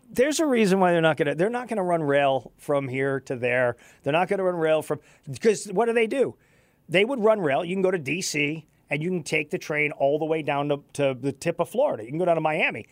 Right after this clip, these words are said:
and they actually have a car train where you put your car on the train and you can go, you can go from Boston or New York all the way down to, down to Miami, and you get your car when you get off the train,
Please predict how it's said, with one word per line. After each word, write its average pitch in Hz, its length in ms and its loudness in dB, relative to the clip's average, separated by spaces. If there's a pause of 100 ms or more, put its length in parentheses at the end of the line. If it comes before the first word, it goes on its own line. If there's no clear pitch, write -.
(180)
and 147 120 0
they 247 100 2
actually 160 380 -2
have 139 120 -2
a - 40 -14
car 233 240 -4
train - 340 -14 (420)
where 156 140 0
you 214 100 0
put 214 200 -2
your 139 80 -6
car 180 460 0
on 202 280 2
the 170 180 2
train 139 520 -6
and 139 160 -6
you 220 100 -6
can 180 100 -10
go, 165 320 0 (260)
you 185 80 -6
can 220 60 -4
go 202 120 2
from 160 200 -6
Boston 170 420 0
or 156 60 -2
New 160 140 -2
York 170 400 -2
all 156 140 2
the 170 60 -2
way 160 160 2
down 151 300 -4
to, 135 240 -2 (540)
down 156 220 2
to 143 60 2
Miami, 160 460 4
and 165 160 2
you 165 240 0
get - 280 2
your 190 240 2
car 160 960 2 (160)
when 165 140 0
you 180 120 2
get 185 160 2
off 170 240 2
the 160 100 -4
train, 156 560 -8